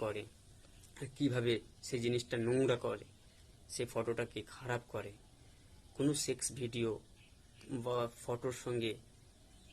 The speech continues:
আপনার ফেস ম্যাচ করে অন্য কেউ পোস্ট করতে পারে। এর মাধ্যমে সমস্ত সুবিধা আপনাকে দিচ্ছে, কিন্তু সেই সুবিধা আপনার ভবিষ্যৎ অন্ধকার।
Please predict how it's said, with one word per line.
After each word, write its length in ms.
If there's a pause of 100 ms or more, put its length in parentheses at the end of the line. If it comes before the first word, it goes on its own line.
(340)
আপনার 260 (160)
ফেস 280 (800)
ম্যাচ 180 (140)
করে 200 (1500)
অন্য 180 (140)
কেউ 120 (140)
পোস্ট 200 (100)
করতে 300
পারে। 200 (920)
এর 280
মাধ্যমে 380 (140)
সমস্ত 340 (1080)
সুবিধা 360 (220)
আপনাকে 320 (100)
দিচ্ছে, 340 (480)
কিন্তু 200 (100)
সেই 140 (100)
সুবিধা 380
আপনার 240 (540)
ভবিষ্যৎ 500 (160)
অন্ধকার। 460